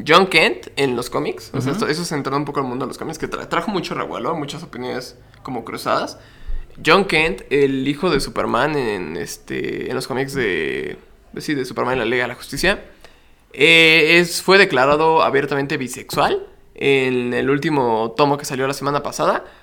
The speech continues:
Speaker 1: por lo cual mucha gente se molestó y dijo así como de, "No, es que ¿por qué les gusta cambiar las cosas? Pinche inclusión forzada, que no sé qué", es como de, "Güey, este personaje es nuevo, realmente hay como tres cómics de este pendejo, y dices que lo están cambiando y que lo están forzando",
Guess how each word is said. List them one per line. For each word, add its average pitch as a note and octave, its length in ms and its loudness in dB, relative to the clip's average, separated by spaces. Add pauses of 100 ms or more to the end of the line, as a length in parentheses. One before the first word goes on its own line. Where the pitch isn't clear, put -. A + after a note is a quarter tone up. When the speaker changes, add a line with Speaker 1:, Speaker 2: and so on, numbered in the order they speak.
Speaker 1:
por E3 120 2
lo D3+ 120 8
cual D3+ 160 4
mucha F#3 200 0
gente F#3 180 0
se E3 100 -6
molestó C3+ 320 -2
y - 20 2
dijo E3 140 -2
así D#3+ 160 -6
como D3+ 120 -4
de, C#3 160 0
"No, G#3+ 360 2
es G#3+ 80 -6
que A3 100 -6
¿por G3 160 -6
qué G#3+ 80 -2
les G3 140 0
gusta G3+ 220 -4
cambiar D#3 280 -2
las D3+ 160 -6
cosas? D#3+ 480 -2 (140)
Pinche G3 260 -4
inclusión F3 360 -4
forzada, D#3+ 380 0
que D3+ 80 -10
no D#3+ 120 -6
sé F#3 120 -6
qué", E3+ 120 -6
es E3+ 80 -8
como E3+ 200 -4
de, C3 160 -6 (320)
"Güey, A3 460 2 (240)
este A3+ 240 2
personaje G#3+ 460 4
es F#3+ 80 0
nuevo, G#3 580 4 (100)
realmente G#3+ 500 8
hay G#3 120 10
como G3 300 6
tres G3+ 220 8
cómics G3+ 280 6
de F#3+ 60 4
este F#3+ 140 2
pendejo, F3 520 6
y G3 320 10
dices G#3+ 300 8
que F3+ 100 8
lo E3+ 80 6
están G#3 240 6
cambiando F#3+ 400 6
y F#3+ 40 2
que D#3+ 80 0
lo D3 40 4
están F#3+ 220 4
forzando", F#3+ 440 2